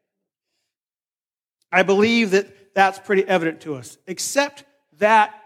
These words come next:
if you've never heard the story before, it kinda springs up on you. I mentioned David several times. Just quick test on this one. Show of hands, how many think that David was a great king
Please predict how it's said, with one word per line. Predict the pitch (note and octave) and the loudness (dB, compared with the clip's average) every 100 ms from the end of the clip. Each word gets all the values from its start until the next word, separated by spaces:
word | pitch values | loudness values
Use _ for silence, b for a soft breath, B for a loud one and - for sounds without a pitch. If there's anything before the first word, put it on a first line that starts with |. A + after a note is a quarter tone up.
| _ | _
if | A3 G#3 | -12 -6
you've | F#3+ | -6
never | F#3+ A#3 A3+ | -4 -6 -4
heard | A3 | -4
the | F#3+ F3+ | -6 -10
story | G#3 A3+ | -4 -4
before, | G3+ F#3+ E3 D#3+ E3 b b b | -4 -8 -8 -6 -6 b b b
it | F3 F#3 | -16 -10
kinda | G3 A3 G#3 | -4 -4 -4
springs | - G#3+ G3 F#3 | -6 -6 -2 -2
up | F#3+ D#3 | -2 -4
on | B2+ | -10
you. | A2+ _ _ _ _ _ _ _ _ _ _ _ _ _ _ - | -14 _ _ _ _ _ _ _ _ _ _ _ _ _ _ -6
I | |
mentioned | E3 C4+ A#3 G#3 | 0 0 2 0
David | F3 G3+ F#3+ - | 2 2 2 -2
several | F#3 F3 E3 | 0 0 -2
times. | E3 D3+ A#2+ G#2+ - - _ _ _ _ _ _ _ _ _ _ _ _ _ _ _ _ _ _ _ _ _ _ _ _ | 0 0 -2 -8 -12 -12 _ _ _ _ _ _ _ _ _ _ _ _ _ _ _ _ _ _ _ _ _ _ _ _
Just | A3 - | -4 -4
quick | - G#3+ G#3 - - _ _ _ | -2 -2 -2 -12 -20 _ _ _
test | _ F#3+ - | _ -2 2
on | F#3 | 2
this | F3 E3+ | 2 0
one. | E3+ D3 | -2 -4
Show | - F#3+ | 0 2
of | G3+ | 2
hands, | F3 F3 E3+ | 2 2 2
how | E3+ F#3 | 2 2
many | G3+ F#3+ | 0 -6
think | - F#3 E3+ | -6 -6 -6
that | D#3+ C#3 | -12 -2
David | E3 F3+ F#3 D#3+ | 0 0 -4 -4
was | D3+ D3+ C#3+ | 0 0 0
a | B2+ | -8
great | D3+ D#3 | -2 -4
king | D#3 D#3 C#3 C#3 | -4 -8 -8 -10